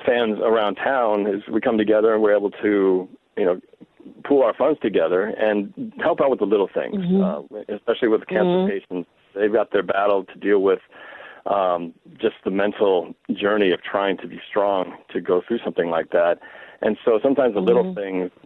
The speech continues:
Speaker 1: the little bills and the little just the, the things that you have to take care of, we just try to make that a little bit easier and help them with that. And that's kind of where it crosses over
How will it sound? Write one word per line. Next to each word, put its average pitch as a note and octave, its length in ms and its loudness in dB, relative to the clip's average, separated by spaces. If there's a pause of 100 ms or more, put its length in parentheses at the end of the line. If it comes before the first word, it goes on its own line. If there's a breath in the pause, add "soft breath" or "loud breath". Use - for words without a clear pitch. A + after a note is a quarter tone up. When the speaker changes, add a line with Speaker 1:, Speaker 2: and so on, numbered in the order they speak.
(140)
Speaker 1:
the G2+ 60 -2
little C#3 160 4
bills A#2+ 480 4
and G#2+ 80 -2
the G2 40 0
little A2+ 500 4
just G2+ 200 -12 (340)
the, A2+ 80 -10
the - 220 -12
things A#2+ 200 0
that G#2+ 120 0 (300)
you G#2 320 -8 (120)
have - 260 -2
to G2 80 -10
take G#2 220 -2
care A#2 220 0
of, G#2 280 2 (200)
we A#2+ 220 -2
just A2+ 180 -4
try A2 100 0
to G2 60 2
make G2 160 -2
that F#2+ 100 2
a F#2 80 2
little F2 120 2
bit E2+ 100 -6
easier F2+ 220 -4
and D#2 80 -4
help F#2 180 -2
them D#2+ 140 -6
with D#2 160 -8
that. - 260 -4
And G#2+ 140 0
that's E3 220 0
kind C#3 180 2
of G#2+ 80 -2
where G#2 140 4
it F#2+ 60 -4
crosses F#2+ 380 -4
over F2+ 220 2